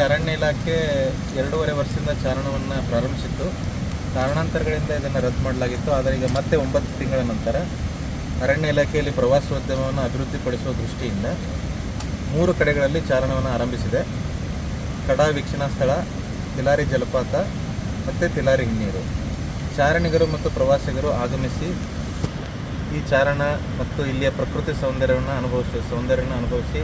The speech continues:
ಇದರ ಸದುಪಯೋಗನ ಪಡಿಸ್ಬೇಕಂತ ನಾವು ವಿನಂತಿ ಮಾಡ್ತೇವೆ. ಪ್ರತಿ ಚಾರಣಕ್ಕೂ ಪ್ರತಿ ವ್ಯಕ್ತಿಗೆ ಎರಡುನೂರ ಐವತ್ತು ರೂಪಾಯಿ ಚಾರ್ಜ್ ಮಾಡ್ತಾರೆ ಅರಣ್ಯ ಇಲಾಖೆಯವರು.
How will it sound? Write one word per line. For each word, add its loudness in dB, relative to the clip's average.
ಇದರ 4
ಸದುಪಯೋಗನ 0
ಪಡಿಸ್ಬೇಕಂತ -2
ನಾವು 0
ವಿನಂತಿ 0
ಮಾಡ್ತೇವೆ. -2
ಪ್ರತಿ 2
ಚಾರಣಕ್ಕೂ 4
ಪ್ರತಿ 2
ವ್ಯಕ್ತಿಗೆ 2
ಎರಡುನೂರ 4
ಐವತ್ತು 2
ರೂಪಾಯಿ 0
ಚಾರ್ಜ್ 2
ಮಾಡ್ತಾರೆ 0
ಅರಣ್ಯ 2
ಇಲಾಖೆಯವರು. 0